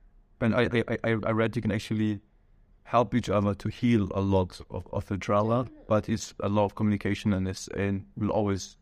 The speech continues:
Speaker 1: yeah, it's, it's al-, it's never easy, no, but, uh, it can, can all be done.
Speaker 2: Yeah, it's definitely always, like, a learning process. There's no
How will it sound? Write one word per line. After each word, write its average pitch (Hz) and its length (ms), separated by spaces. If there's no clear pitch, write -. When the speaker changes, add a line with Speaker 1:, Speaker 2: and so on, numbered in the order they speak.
Speaker 1:
yeah, 80 120
it's, 101 240
it's 110 160
al-, 117 160
it's 113 160
never 127 180
easy, 95 240
no, 107 180
but, - 280
uh, 71 40
it - 300
can, 98 200
can 98 260
all 95 60
be 95 100
done. 92 240
Speaker 2:
Yeah, 185 480
it's - 260
definitely 190 440
always, 175 340
like, 170 140
a 170 40
learning 165 380
process. - 500
There's 165 240
no 170 240